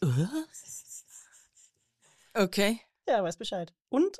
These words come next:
Speaker 2: äh, jäte deinen Gartentag. Und ich glaube, auch das ist ein Zeichen des Universums. Das Universum möchte mir was sagen. Unser Garten sieht ganz schlimm aus.
Speaker 1: Unser
Speaker 2: Ganz schlimm. Es hat, hat schon so Amazonas.
Speaker 1: Urwald.
Speaker 2: <laughs> Ja.
Speaker 1: Wir müssen schon mit der Sense da durch.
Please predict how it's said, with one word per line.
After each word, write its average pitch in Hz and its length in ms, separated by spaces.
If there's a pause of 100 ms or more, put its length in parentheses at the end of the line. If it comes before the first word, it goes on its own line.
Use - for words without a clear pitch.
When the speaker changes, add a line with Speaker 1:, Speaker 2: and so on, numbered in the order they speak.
Speaker 2:
äh, 254 260
jäte 233 400
deinen 220 300
Gartentag. 185 720
Und 170 100
ich - 100
glaube, 185 320
auch 185 160
das 202 220
ist 208 140
ein 175 180
Zeichen 190 340
des 196 140
Universums. 170 540
Das 147 200
Universum 175 400
möchte 175 220
mir 180 160
was 160 140
sagen. 160 320 (760)
Unser 185 280
Garten 165 340
sieht 151 180
ganz 160 200
schlimm 156 240
aus. 170 320
Speaker 1:
Unser - 320 (360)
Speaker 2:
Ganz - 280
schlimm. 160 220 (680)
Es - 140
hat, 185 220
hat 156 200
schon 180 160
so 180 200
Amazonas. 180 760 (880)
Speaker 1:
Urwald. 160 560
Speaker 2:
<laughs> - 40
Ja. 170 100
Speaker 1:
Wir 262 220
müssen 226 280
schon 196 180
mit 190 140
der 180 140
Sense 180 340
da 160 160
durch. 156 400